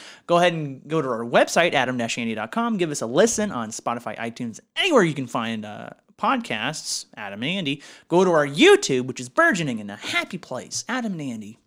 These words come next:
Watch our, our, uh, our supercut. I, I hadn't watched it in a while, and I, I checked back in and watched it again. You know, it's pretty good, but also I'm like, we've had, you know,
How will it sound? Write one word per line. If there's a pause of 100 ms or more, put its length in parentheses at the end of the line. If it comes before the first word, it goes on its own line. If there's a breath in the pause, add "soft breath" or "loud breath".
(180)
Watch
our, (560)
our,
uh,
our
supercut.
I,
I
hadn't
watched
it
in
a
while,
and (100)
I,
I
checked
back
in
and
watched
it
again. (240 soft breath)
You
know,
it's
pretty
good,
but
also
I'm
like, (960)
we've
had,
you
know,